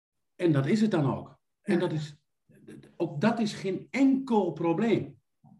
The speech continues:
Speaker 1: Het is niet een probleem dat ik, eh, 's ochtends, eh, nou heb ik je verteld, ik ben nog een paar dagen naar Dubai, eh, geweest. En dan krijg je, zit je in een hotel en dan heb je een fantastisch ontbijt.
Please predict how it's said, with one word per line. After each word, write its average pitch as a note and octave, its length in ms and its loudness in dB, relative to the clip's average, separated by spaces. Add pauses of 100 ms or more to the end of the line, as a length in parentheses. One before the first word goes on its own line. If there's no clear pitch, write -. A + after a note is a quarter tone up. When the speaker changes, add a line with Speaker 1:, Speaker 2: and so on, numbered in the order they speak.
Speaker 1:
Het D#3 160 -8
is - 280 -8 (160)
niet A#3 540 4
een G#3+ 140 0
probleem F#3+ 560 0
dat E3 180 -6
ik, D#3+ 140 -8 (140)
eh, C3 420 -8 (460)
's - 180 -12
ochtends, E3+ 560 0
eh, D3 260 -2
nou F3+ 160 0
heb D#3+ 100 2
ik C#3+ 60 -2
je D#3 80 0
verteld, F#3+ 380 2
ik E3+ 100 0
ben F3 100 -2
nog D3+ 80 -2
een C#3 60 -8
paar D#3 180 -2
dagen D3 240 -2
naar C#3 100 0
Dubai, F3 640 0
eh, D#3+ 60 -4
geweest. D3+ 460 -4
En C3+ 80 -6
dan C3+ 200 -4
krijg C3+ 300 -4
je, C3 80 -8
zit C#3 200 -6
je C#3 80 -8
in C3 100 -8
een C3 100 -10
hotel D#3+ 420 -2
en C3+ 80 -2
dan C3 160 -6
heb C3+ 180 -8
je C3+ 80 -8
een A#2+ 100 -6
fantastisch G#3+ 520 -2
ontbijt. F#3 520 0